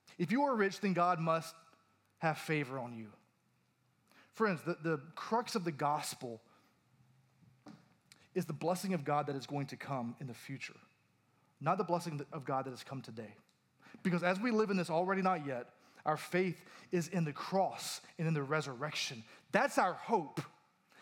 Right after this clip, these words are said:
Not that our bank accounts are going to be full.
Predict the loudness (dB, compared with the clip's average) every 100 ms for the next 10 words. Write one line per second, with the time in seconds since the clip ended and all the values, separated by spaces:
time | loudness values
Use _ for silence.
0 | 2 4 6 4 4 2 0 0 0 -2
1 | -2 -2 -2 -2 0 2 0 -2 -4 0
2 | 2 0 -4